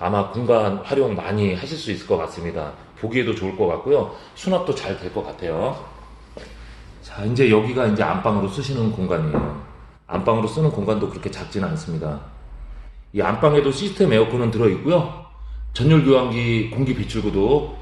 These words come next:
군데군데 이렇게 잘 되어 있습니다. 물론 마찬가지로 여기도 전부 다, 다 이, 오늘 소개하는 이 현장은 전부 다, 다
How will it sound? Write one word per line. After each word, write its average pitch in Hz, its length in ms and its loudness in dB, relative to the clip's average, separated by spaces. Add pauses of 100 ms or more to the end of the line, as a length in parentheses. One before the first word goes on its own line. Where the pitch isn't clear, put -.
군데군데 98 400 0
이렇게 90 160 -4
잘 90 260 -6
되어 90 160 -2
있습니다. 87 680 -4 (380)
물론 139 320 6
마찬가지로 135 640 2
여기도 104 300 2
전부 101 240 -6
다, 104 140 2
다 87 380 -2
이, 135 440 -2
오늘 147 260 2
소개하는 175 460 4
이 110 120 -2
현장은 151 480 2 (320)
전부 131 260 -2
다, 131 160 6
다 - 380 -4